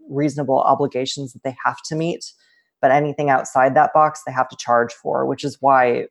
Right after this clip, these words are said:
we had to do crowdfunding, because some of these releases, um, ended up being really expensive even after we tried to narrow it down.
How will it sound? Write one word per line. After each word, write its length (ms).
we 140
had 180
to 60
do 140
crowdfunding, 840
because 240
some 160
of 80
these 220
releases, 680
um, 320
ended 220
up 140
being 180
really 240
expensive 500
even 220
after 480
we 400
tried 280
to 120
narrow 240
it 120
down. 420